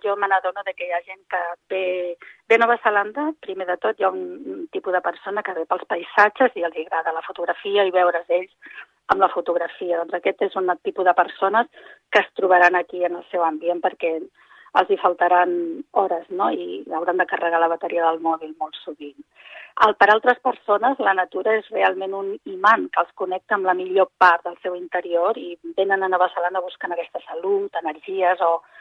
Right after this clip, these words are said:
relaxar-se o recuperar-se. Així que aquest viatge a Nova Zelanda els donem molt més temps lliure per sentir-se part d'aquesta natura.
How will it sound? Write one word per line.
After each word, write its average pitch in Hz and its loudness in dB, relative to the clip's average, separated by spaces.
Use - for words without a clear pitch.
relaxar-se 202 4
o 190 4
recuperar-se. 170 -6
Així 202 0
que 196 2
aquest 196 -4
viatge 208 0
a 220 -2
Nova 214 2
Zelanda 196 2
els - -6
donem 202 -4
molt 415 4
més 415 -8
temps - -2
lliure 202 2
per 190 2
sentir-se 190 -6
part 285 6
d'aquesta 170 -8
natura. 165 -8